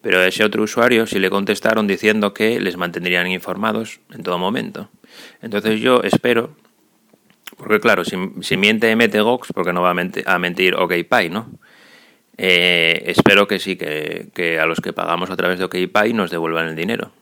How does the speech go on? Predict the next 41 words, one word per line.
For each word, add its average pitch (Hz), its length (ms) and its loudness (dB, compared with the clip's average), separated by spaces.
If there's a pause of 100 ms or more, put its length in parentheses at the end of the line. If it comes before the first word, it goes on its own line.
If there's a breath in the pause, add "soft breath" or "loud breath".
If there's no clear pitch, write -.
(400)
Entonces, - 380 -8
bueno, 95 240 -12
por - 120 -12
lo 80 80 -12
menos 80 200 -10
la 80 120 -8
pérdida. 85 440 -6 (1200 loud breath)
Pero, 90 840 4
pero 92 160 0
sí, 101 180 0
una 85 160 -2
semana 98 320 2
un 92 100 -2
poco 82 640 0
jodidilla 87 580 0
y 85 80 -2
encima 90 640 2 (120)
esto 95 240 -4
fue 92 120 -6
un 90 120 -6
palo 98 240 2
para 82 180 0
Bitcoin, 82 480 -4 (240)
porque 87 280 -6
M 85 160 -4
T 85 120 -4
Gox 90 400 0
era 82 220 -2
la 85 100 0
casa 92 240 0
de 87 80 -2
intercambio 85 880 -2
de 82 120 -6
Bitcoins 87 420 -4
más 82 180 -8
conocida, 98 600 -4
fue 92 160 -2
la 87 80 4
primera 87 340 0
que 92 100 -10
hubo, 101 400 -4